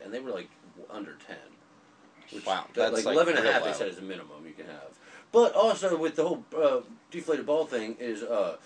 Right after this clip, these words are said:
Speaker 1: I was reading this article with Graham Gano, our kicker, and he was going off about they, uh, like, they weigh these balls in the locker room, uh, and then they bring 'em out on the field. Of course, if it's a fucking cold day,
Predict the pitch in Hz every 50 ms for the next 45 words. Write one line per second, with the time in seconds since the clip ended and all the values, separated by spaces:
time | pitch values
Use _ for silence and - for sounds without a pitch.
0 | - - - - - 190 180 180 165 143 123 - 147 147 143 143 139 131 117 113
1 | 107 - 127 127 127 123 113 107 107 117 117 104 92 87 82 - - 147 135 -
2 | 78 - - - - - - - - - - - - - 117 113 135 160 160 151
3 | 139 151 147 135 131 123 113 123 117 - - 113 104 104 95 98 101 98 98 -
4 | - - - 120 104 95 87 90 - 110 113 107 107 95 110 123 139 147 143 139
5 | 131 123 107 - 120 113 113 110 104 107 101 - 117 131 135 120 104 107 123 131
6 | 139 - - 85 80 78 76 73 71 - - 82 80 - - - - - _ -
7 | - - - 120 117 104 95 92 82 85 - - _ _ _ _ _ _ _ _
8 | 127 127 127 131 127 123 110 107 120 123 120 117 110 104 107 101 92 92 90 -
9 | - 185 185 98 95 101 - - - - 254 277 240 202 175 131 131 123 - -
10 | - - 139 117 98 - - 131 110 98 92 120 120 101 87 82 80